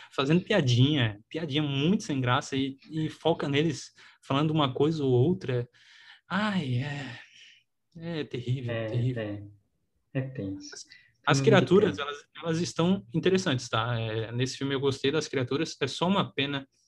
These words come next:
Speaker 1: que, tipo, é, não sei se tu notou isso, mas em toda a cena que os bichos aparecem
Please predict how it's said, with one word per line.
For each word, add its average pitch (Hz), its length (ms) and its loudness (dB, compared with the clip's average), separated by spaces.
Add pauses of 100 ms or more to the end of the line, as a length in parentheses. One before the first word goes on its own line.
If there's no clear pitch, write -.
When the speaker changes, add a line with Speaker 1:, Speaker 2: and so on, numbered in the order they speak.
(360)
Speaker 1:
que, 143 180 -2
tipo, 131 540 0 (520)
é, 123 720 -2 (580)
não 127 140 -2
sei 139 180 -2
se - 80 -12
tu - 80 -6
notou 175 380 0
isso, 127 400 -2
mas 123 320 -4 (160)
em 143 180 -2
toda 226 360 0
a 254 40 2
cena 120 500 -2 (640)
que - 120 -6
os 123 100 2
bichos 147 260 0
aparecem 131 720 0